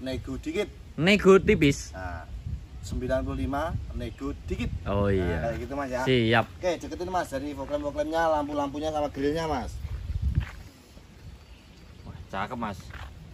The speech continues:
Speaker 1: Bagaimana?
Speaker 2: Oh. Wah, foklemnya
Speaker 1: Wah.
Speaker 2: itu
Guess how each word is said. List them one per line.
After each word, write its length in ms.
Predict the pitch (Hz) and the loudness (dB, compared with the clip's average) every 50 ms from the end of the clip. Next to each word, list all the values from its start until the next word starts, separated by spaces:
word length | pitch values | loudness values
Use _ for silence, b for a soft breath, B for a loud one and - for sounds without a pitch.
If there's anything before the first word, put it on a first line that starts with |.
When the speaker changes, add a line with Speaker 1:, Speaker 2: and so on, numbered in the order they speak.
| - - - - - - - - - - - - - | -4 -4 -4 -6 -10 -10 -10 -10 -8 -8 -6 -4 -4
Speaker 1:
Bagaimana? 400 | - - 202 107 - - 160 175 - - - - - - - | -2 -2 0 0 0 0 -2 -2 -4 -8 -10 -12 -10 -10 -8
Speaker 2:
Oh. 160 | 101 92 90 85 - - - - - - - - - - - - - - - - - - - - - | -10 -10 -10 -10 -10 -10 -10 -10 -10 -12 -12 -14 -16 -16 -16 -14 -14 -14 -14 -14 -14 -14 -14 -14 -12
Wah, 120 | 104 95 - - - | -12 -12 -12 -10 -10
foklemnya 400 | 104 - - 117 113 117 131 - | -10 -8 -8 -8 -6 -4 -2 0
Speaker 1:
Wah. 100 | 117 113 | 2 2
Speaker 2:
itu 100 | 113 | 2